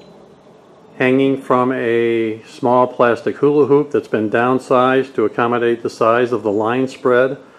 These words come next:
on the parachute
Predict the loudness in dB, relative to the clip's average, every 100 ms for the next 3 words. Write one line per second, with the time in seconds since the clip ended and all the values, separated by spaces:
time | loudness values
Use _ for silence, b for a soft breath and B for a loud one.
0 | B B B B _ -4 0 0 -2 -4
1 | -4 -6 -8 -6 0 2 2 0 0 0
2 | 0